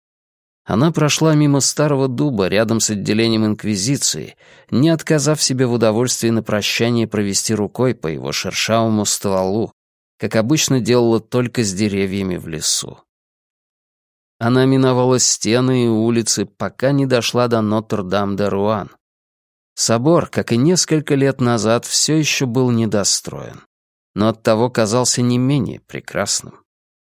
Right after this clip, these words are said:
Элиза остановилась напротив входа, воскрешая в своей памяти день знакомства с Вивьеном, и почувствовала, как ее затихающее сердце наполняется светом и нежностью. Простояв так некоторое время,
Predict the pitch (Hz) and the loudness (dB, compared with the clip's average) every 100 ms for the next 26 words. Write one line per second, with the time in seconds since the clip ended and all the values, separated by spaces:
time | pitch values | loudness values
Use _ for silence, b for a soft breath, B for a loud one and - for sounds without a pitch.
0 | _ - 98 127 151 160 143 147 147 127 | _ -2 0 2 2 2 2 2 2 2
1 | 139 139 - 123 110 123 - 117 - - | 2 2 2 0 0 -2 0 -4 -6 -6
2 | 107 113 107 101 b b b 107 120 - | 0 2 0 -4 b b b -2 0 0
3 | 120 - 131 123 - 120 113 123 127 120 | 0 2 2 2 0 0 0 0 0 0
4 | 117 98 120 107 110 107 113 117 - 107 | -2 0 0 0 -2 0 0 0 -2 -2
5 | - 110 107 107 131 110 71 - _ b | -2 -2 -2 0 0 0 -4 -14 _ b
6 | b b - - 98 - 151 143 - 71 | b b -6 -2 0 0 0 0 -4 -8
7 | 50 - - - - 110 117 107 101 104 | -10 -14 -8 -6 -2 0 0 -2 -4 -6
8 | - 117 110 - 95 - - 131 131 - | -2 0 0 0 0 0 0 0 0 -2
9 | 113 104 b b b - 110 120 120 131 | -2 -6 b b b -2 0 2 2 4
10 | 156 139 - 123 - 90 107 214 101 101 | 2 2 0 0 -2 -2 -2 -2 -2 -2
11 | 98 101 - - - - - - _ _ | -2 -4 -8 -10 -8 -8 -10 -18 _ _
12 | _ _ _ _ _ _ - 98 - 120 | _ _ _ _ _ _ -4 -2 -2 0
13 | 143 127 - 80 107 104 - - 80 80 | -2 -2 -8 -4 -2 -2 -4 -4 -4 -2
14 | 92 135 123 113 | 0 2 2 -2